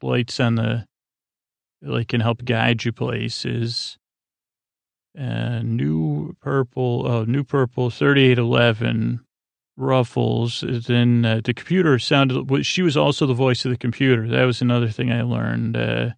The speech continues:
then they roll in the bar. Rex is like, "Holy cow, that's the rich lady."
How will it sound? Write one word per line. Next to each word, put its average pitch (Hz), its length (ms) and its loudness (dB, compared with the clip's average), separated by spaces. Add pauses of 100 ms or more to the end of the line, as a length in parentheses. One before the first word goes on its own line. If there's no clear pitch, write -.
(440)
then 147 120 -2
they 151 100 4
roll 147 180 6
in 135 60 6
the 123 60 4
bar. 123 380 4
Rex 123 320 0
is 120 140 -6
like, 127 200 -2
"Holy 165 260 0
cow, 160 220 2
that's 131 260 -2
the 139 80 -2
rich 151 260 -2
lady." 147 560 0